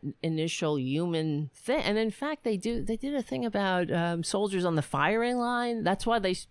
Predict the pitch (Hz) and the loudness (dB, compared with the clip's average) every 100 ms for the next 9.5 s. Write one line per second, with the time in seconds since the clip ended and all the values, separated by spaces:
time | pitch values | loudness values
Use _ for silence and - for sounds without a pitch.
0 | - - 180 - - - - - - 170 | -6 -2 -2 -4 -16 -20 -20 -8 0 2
1 | 160 156 147 139 - - 151 - 165 - | 2 2 0 -2 -10 -2 -2 -2 -6 -2
2 | 175 165 175 170 170 160 139 139 143 147 | -2 0 -2 0 0 2 2 2 0 2
3 | 170 165 - 185 185 196 - - - - | 0 -4 -4 -2 -2 -6 -12 -20 -20 -6
4 | - 160 156 151 147 - 147 143 - 139 | 0 2 2 0 -4 -8 -10 -10 -10 -4
5 | 147 160 156 139 131 139 135 131 131 - | 2 2 2 0 -2 -2 -2 -2 -4 -6
6 | 90 - - 196 135 143 143 139 135 123 | -8 -10 -16 -8 -4 0 0 0 -4 -2
7 | 131 127 131 135 131 127 143 135 127 - | 0 0 0 2 0 -2 -4 -2 0 -2
8 | - - 139 143 147 156 - 139 135 139 | -4 2 4 4 2 -2 -4 -2 0 -2
9 | 143 139 143 143 160 | -2 -4 -4 -2 -2